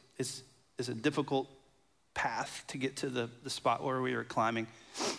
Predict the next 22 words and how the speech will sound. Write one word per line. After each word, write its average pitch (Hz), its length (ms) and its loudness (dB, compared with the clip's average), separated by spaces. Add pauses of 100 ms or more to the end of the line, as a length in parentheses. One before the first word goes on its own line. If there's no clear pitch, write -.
(400)
Um, 120 200 4
we 135 100 2
top 147 320 6
roped 143 280 4
a, 127 320 2 (100)
a 131 80 2
route 139 360 6 (540)
on 127 140 2
a 123 80 0
fifty 156 380 4
to 139 80 4
seventy-five 135 600 4
foot 143 200 -4
wall, 120 360 0 (1120)
geared 156 260 8
up, 143 200 8
started 127 360 2
climbing. 113 440 2 (320)
I'm 156 180 8
a 180 40 6
skilled 170 460 4
climber, 151 480 6